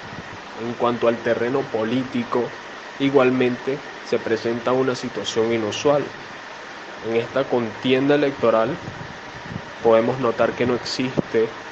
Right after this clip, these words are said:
una lucha de doctrinas políticas bien marcada. Participan grandes coaliciones partidistas,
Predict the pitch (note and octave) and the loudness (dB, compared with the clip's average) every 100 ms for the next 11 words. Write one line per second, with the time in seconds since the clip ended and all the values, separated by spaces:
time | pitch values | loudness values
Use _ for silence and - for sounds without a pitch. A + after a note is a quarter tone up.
0 | - - A2+ A2+ A#2+ B2 C3 C3 A#2 A2 | -14 -6 -2 2 4 6 4 4 4 4
1 | A2 - A#2 - - A#2 A2 A#2 A#2+ A2 | 2 0 -2 -2 2 4 4 2 -2 -2
2 | A2 A2 A#2 B2 A#2+ A2+ G#2+ - G#2 F2 | -2 -2 0 0 2 2 0 0 0 0
3 | F2 - - - - - - - - - | -4 -8 -14 -14 -14 -14 -16 -16 -16 -14
4 | - - - - A#2+ A2 C3 C#3 - D3+ | -14 -14 -14 -2 0 0 -2 -2 0 0
5 | C3+ C3+ C#3 C#3+ C#3 - - - A#2+ A#2 | 2 2 4 4 2 -2 -4 2 4 6
6 | A2 A2+ B2 - A#2+ - A#2 C3+ C3+ - | 2 -2 -4 0 2 2 2 0 0 -2
7 | B2+ - | -2 -4